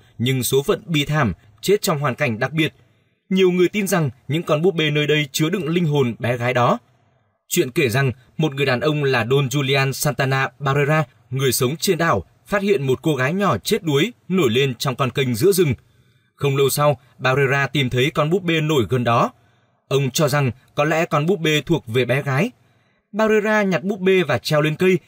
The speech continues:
như một cách để thể hiện sự tôn trọng và an ủi linh hồn đứa trẻ xấu số. Tuy nhiên sau đó, người đàn ông già luôn bị ám ảnh bởi linh hồn cô bé đoản mệnh. Barrera bắt đầu nghe thấy những tiếng thì thầm,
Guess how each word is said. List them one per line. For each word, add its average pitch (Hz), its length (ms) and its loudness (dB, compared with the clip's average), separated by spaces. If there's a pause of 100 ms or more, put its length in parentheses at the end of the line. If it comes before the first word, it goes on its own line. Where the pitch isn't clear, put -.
(140)
như 135 140 0
một 131 180 0
cách 233 180 -2
để 202 160 0
thể 139 180 0
hiện 131 200 -2
sự 160 280 -4
tôn 240 160 0
trọng - 260 -2 (260)
và 95 200 -2
an 151 160 0
ủi 139 220 -2
linh 131 200 -2
hồn 123 280 2
đứa 127 140 0
trẻ 165 240 -4
xấu 135 240 -2
số. 160 320 0 (460)
Tuy 151 120 -2
nhiên 147 240 -2
sau 151 220 0
đó, 135 260 2 (200)
người 139 160 0
đàn 127 160 0
ông 151 200 -2
già 135 240 0
luôn 151 240 -2
bị 156 80 -2
ám 147 200 -2
ảnh 190 240 0 (140)
bởi 175 160 2
linh 196 160 2
hồn 143 320 0
cô 135 120 2
bé 117 240 -2
đoản 160 200 0
mệnh. 135 160 0 (600)
Barrera 131 460 0
bắt 196 160 -2
đầu 147 220 2
nghe 135 160 0
thấy 131 200 0
những 185 160 0
tiếng 185 260 0
thì 202 180 0
thầm, 135 240 2